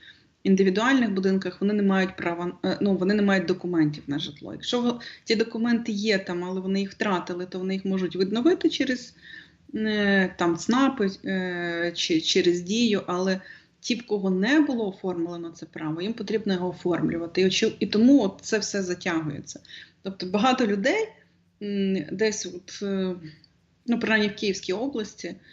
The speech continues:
нам сказали, десь шістдесят відсотків просто от з усіх, хто звернулися, вони навіть не мають от,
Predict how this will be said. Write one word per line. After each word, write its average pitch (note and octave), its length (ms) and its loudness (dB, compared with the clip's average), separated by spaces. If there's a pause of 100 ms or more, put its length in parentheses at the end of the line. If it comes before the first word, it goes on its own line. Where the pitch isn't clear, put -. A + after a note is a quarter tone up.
(200)
нам G#3 100 -2
сказали, G#3 240 2
десь G3 100 2
шістдесят G#3+ 520 2
відсотків - 640 -4
просто - 420 -10
от D#3 120 -12
з - 180 -4
усіх, G3 300 0
хто - 180 -2
звернулися, G#3 800 2 (840)
вони G3+ 220 -2
навіть F#3+ 320 2
не F3+ 60 -4
мають F3 380 -6
от, - 260 -16